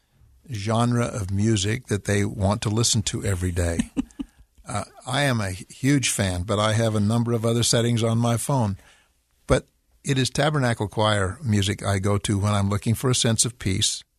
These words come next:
Speaker 1: when I'm looking to reflect. I need something specific.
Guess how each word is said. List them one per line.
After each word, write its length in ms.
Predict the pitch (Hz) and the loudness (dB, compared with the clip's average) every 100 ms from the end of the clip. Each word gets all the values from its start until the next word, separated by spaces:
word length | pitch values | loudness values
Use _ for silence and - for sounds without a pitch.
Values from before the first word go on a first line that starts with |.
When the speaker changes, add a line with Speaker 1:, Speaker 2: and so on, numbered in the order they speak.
| _ _ _ _ | _ _ _ _
Speaker 1:
when 120 | 120 | -4
I'm 160 | 107 107 | 0 0
looking 280 | 110 123 113 | 0 0 0
to 100 | 127 | 0
reflect. 640 | 120 - 98 95 - - _ _ _ _ _ _ - - | -2 -2 -6 -6 -10 -20 _ _ _ _ _ _ -18 -6
I 60 | |
need 420 | 113 117 131 131 117 | -2 0 2 2 0
something 460 | - 113 - 104 | 0 -2 -2 0
specific. 760 | - - 98 - 92 92 - | 0 0 -2 0 -2 -6 -14